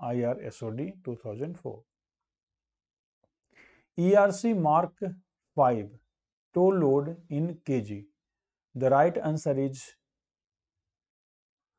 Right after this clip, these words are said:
twelve hundred to fifteen hundred. And this snap has been taken from I R P W M June twenty twenty.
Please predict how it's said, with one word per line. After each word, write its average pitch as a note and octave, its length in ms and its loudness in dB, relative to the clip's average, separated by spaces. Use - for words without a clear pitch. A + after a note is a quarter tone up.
twelve F#3 360 6
hundred D3 500 2
to F3+ 300 -2
fifteen A#2+ 420 -4
hundred. G2+ 480 -10
And C#3 200 -2
this F#3 200 2
snap C#3 460 0
has A#2+ 180 -4
been A#2 200 -2
taken C3 400 -6
from D#3 380 -6
I A#2 220 -8
R A2+ 80 -4
P B2 80 -8
W A2 300 -6
M G3+ 240 -8
June A#2+ 320 -8
twenty A2 300 -12
twenty. G#2 420 -20